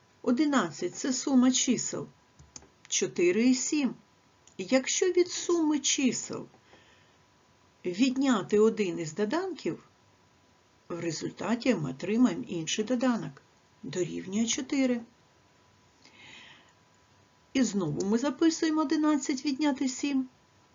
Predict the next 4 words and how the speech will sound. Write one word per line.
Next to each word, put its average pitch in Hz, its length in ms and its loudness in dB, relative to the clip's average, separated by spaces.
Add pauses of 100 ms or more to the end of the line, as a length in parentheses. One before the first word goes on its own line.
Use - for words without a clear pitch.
(160)
І 214 100 2
другий 226 520 4
спосіб - 600 -4 (280)
міркування: 170 840 -6